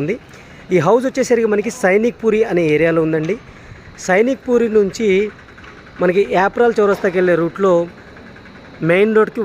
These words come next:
వాకబుల్ డిస్టెన్స్లో ఉన్న హౌస్. మంచి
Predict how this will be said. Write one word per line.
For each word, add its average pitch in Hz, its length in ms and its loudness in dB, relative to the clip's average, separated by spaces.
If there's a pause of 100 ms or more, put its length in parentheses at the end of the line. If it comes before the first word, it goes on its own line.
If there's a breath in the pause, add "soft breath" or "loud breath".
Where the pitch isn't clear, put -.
(100)
వాకబుల్ 214 400 0
డిస్టెన్స్లో 190 480 -4
ఉన్న 180 100 0 (120)
హౌస్. 160 220 0 (1400)
మంచి 196 220 0